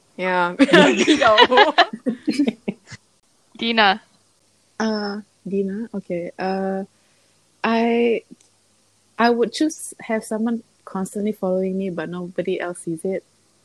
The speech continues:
Speaker 3: Only because I want to just, every time someone points it out, I just want to smile creepily at them. Yeah, that's, that's it. I just want to see the look in their face, and I'll be like, "Then?" And they'll be creeped
Speaker 2: Then?
Speaker 3: out, and I'll be
Speaker 1: Fuck,
Speaker 3: like,
Speaker 1: this
Speaker 3: "Okay,
Speaker 1: good.
Speaker 2: That's fair.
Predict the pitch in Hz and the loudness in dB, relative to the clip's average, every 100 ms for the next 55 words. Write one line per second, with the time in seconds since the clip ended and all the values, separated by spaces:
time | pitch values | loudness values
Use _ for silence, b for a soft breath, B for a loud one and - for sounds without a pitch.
0 | - 175 202 220 220 220 - _ _ _ | -8 -2 0 2 2 0 -4 _ _ _
1 | 175 180 - 190 165 165 180 - 165 165 | -6 -4 -6 -6 -6 -6 -8 -6 -4 -2
2 | 175 - 165 175 190 180 175 175 165 165 | -4 -4 -6 -4 -6 -6 -6 -4 -4 -2
3 | 165 160 214 214 _ _ _ 147 175 185 | -4 -4 -6 -10 _ _ _ -6 -6 -6
4 | 175 165 175 170 - 160 - - - - | -8 -6 -6 -4 0 2 4 4 2 0
5 | 143 - - 185 185 214 - 165 254 247 | -10 -8 2 4 4 0 0 2 4 4
6 | 180 202 247 233 226 214 185 196 - 180 | 4 2 -2 -4 -4 -4 -2 -4 -6 -10
7 | 170 - 202 233 - 170 170 165 160 160 | -10 -6 -4 -4 -6 -10 -10 -8 -8 -8
8 | - _ - 165 170 185 - - _ _ | -12 _ -4 -2 0 -4 -10 -20 _ _
9 | _ _ B B 185 175 175 202 - 220 | _ _ B B 0 2 4 4 6 8
10 | 175 214 262 - 208 202 196 214 277 285 | 8 8 4 0 -6 0 2 4 2 2
11 | 220 226 190 - _ 226 240 220 185 | 6 6 6 0 _ -2 2 6 8